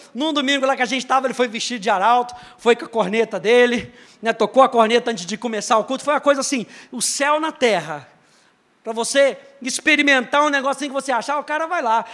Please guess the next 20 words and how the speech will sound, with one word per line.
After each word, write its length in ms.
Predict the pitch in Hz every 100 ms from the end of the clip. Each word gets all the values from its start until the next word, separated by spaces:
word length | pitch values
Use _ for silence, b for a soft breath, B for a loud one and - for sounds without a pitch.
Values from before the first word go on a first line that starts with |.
| B
vestido, 460 | 220 208 277 233 240
aquele 300 | 185 247 240
vestido 480 | 190 240 240 214 220
de, 260 | 226 180 b b b -
de, 480 | 147 202 190 165 - b b _
é, 160 | 180 151
como 160 | 285
se 100 | -
fosse 180 | 294 302
aquele, 540 | 277 269 233 208 170 - _ _
é, 320 | 214 180 185
é, 120 | -
vermelho 500 | 170 208 196 285 269
com 160 | 226 220
preto, 460 | - 269 285 240 226
né, 80 |
aquelas 340 | 285 311 339 170
vestes, 640 | 202 285 269 - 208 - b b b
né, 240 | - 220 196
inglesas, 920 | 220 196 262 294 254 175 190 - -